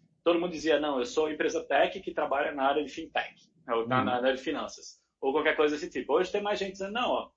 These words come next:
Speaker 1: a gente é uma empresa de finanças, mas que a gente é, é habilitado por tecnologia", né?
Speaker 2: Uhum.
Speaker 1: Acho que a primeira empresa que eu vi falar isso abertamente assim, foi a Live Up, né? Que é de, de, de comida, é, ultracongelada.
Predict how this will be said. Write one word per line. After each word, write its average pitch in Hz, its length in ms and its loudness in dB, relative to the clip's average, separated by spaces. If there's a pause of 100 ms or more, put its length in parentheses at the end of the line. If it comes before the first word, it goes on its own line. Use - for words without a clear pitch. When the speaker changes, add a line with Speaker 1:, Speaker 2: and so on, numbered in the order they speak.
(360)
Speaker 1:
a - 40 -12
gente 240 120 -4
é - 20 2
uma 262 100 4
empresa 311 520 4 (600)
de 160 80 -4
finanças, 165 520 -2
mas 180 220 -6
que 214 80 -4
a 202 60 -2
gente 156 480 -2 (560)
é, 151 480 4
é 139 60 8
habilitado 156 460 4
por 165 120 -8
tecnologia", 170 640 -2 (180)
né? 117 180 -6
Speaker 2:
Uhum. 117 320 0
Speaker 1:
Acho 120 200 4
que 175 80 0
a - 40 0
primeira 185 360 2
empresa 180 280 -2
que 156 60 -8
eu 147 60 -4
vi 147 80 -4
falar 139 240 2
isso 131 120 -4
abertamente 135 440 -4
assim, - 120 -8
foi 135 120 0
a - 20 0
Live 143 220 0
Up, - 340 0
né? 131 180 -6
Que 123 100 -4
é 113 180 -4 (300)
de, 113 380 0
de, 110 300 -2
de 120 100 -8
comida, 143 380 0
é, 110 480 2
ultracongelada. 131 800 -2